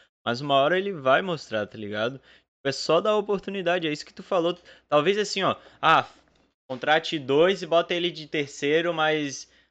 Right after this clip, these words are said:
a cada cinco jogos bota o moleque, tá ligado?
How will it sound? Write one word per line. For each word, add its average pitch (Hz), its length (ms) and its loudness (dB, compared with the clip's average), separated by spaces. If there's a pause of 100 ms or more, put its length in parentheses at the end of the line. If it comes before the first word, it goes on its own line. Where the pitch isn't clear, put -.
a 117 100 -2
cada 147 380 0
cinco 160 380 -10
jogos 156 360 0
bota 165 280 2
o 170 40 -8
moleque, 143 360 2
tá 120 80 -10
ligado? 123 440 0